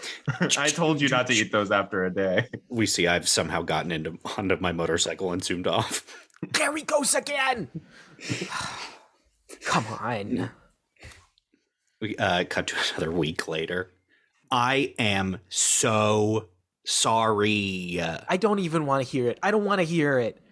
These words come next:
Speaker 1: Yeah, why did you have to come back in here and ruin our good time? We've just been
Speaker 3: <laughs>
Speaker 1: sitting here binging The Good Place.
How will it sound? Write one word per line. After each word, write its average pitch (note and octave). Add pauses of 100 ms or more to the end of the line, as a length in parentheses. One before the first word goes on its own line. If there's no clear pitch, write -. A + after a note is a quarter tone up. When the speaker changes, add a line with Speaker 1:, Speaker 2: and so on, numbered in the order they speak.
Speaker 1:
Yeah, C3+
why B2+
did E3+
you F3+
have D#3+
to D#3+
come D3+
back C3
in B2
here A#2+
and A2
ruin A2+
our G#2+
good G#2+
time? D#4+
We've A2
just F4+
been C3
Speaker 3:
<laughs> -
Speaker 1:
sitting B2
here A2 (120)
binging B2+
The A#2+
Good A2+
Place. G#2+